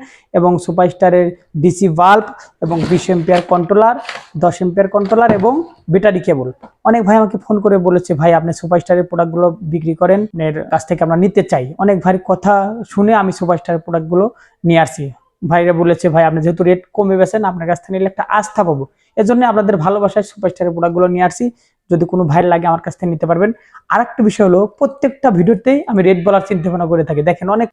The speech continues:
ভাইরা YouTube-এ ভিডিও দিয়ে থাকে, প্রোডাক্টের রেট বলে না, না personally তারা রেট বলে। আর আমি প্রত্যেকটা ভিডিওটির রেট বলি, যদি কোনো ভাইয়ের লাগে আমার কাছ থেকে নেবেন। কারণ দেখেন, আপনাদের ভালোবাসায় আজ আমি সার্থক।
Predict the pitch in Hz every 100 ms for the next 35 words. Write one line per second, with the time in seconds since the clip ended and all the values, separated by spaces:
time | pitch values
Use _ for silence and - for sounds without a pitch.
0 | 147 180 185 180 185 175 165 170 160 175
1 | 180 190 214 - - - 180 190 165 208
2 | 180 165 147 135 117 _ _ _ 170 165
3 | 180 - 190 180 175 170 170 175 190 202
4 | 180 180 220 196 240 - 185 180 180 202
5 | 185 - _ 170 190 196 220 190 175 175
6 | 185 165 180 175 180 226 - _ _ -
7 | 165 180 - 165 156 147 143 185 185 175
8 | 175 175 170 170 180 147 190 208 190 190
9 | 175 175 - 175 175 220